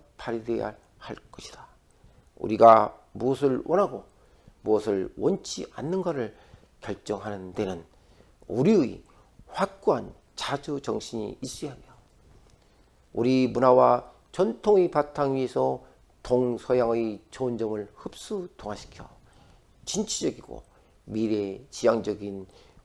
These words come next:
우리의 새로운 문화와 전통을 정립하는 데에는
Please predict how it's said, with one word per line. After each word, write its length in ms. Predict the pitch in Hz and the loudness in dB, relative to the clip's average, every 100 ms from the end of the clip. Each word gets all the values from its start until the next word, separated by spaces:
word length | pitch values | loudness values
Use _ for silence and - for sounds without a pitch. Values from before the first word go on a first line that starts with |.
| - | -6
우리의 480 | 165 208 233 214 196 | -2 2 2 0 -2
새로운 440 | - 214 196 160 | 0 4 4 4
문화와 460 | 135 120 120 117 - - _ _ - | 4 4 4 2 0 -20 _ _ -14
전통을 640 | - 214 - 190 170 - - | -6 -6 -2 0 0 0 -6
정립하는 580 | 123 120 104 113 110 104 | -4 -4 -4 -4 -4 -2
데에는 420 | 107 98 95 | -2 -2 -8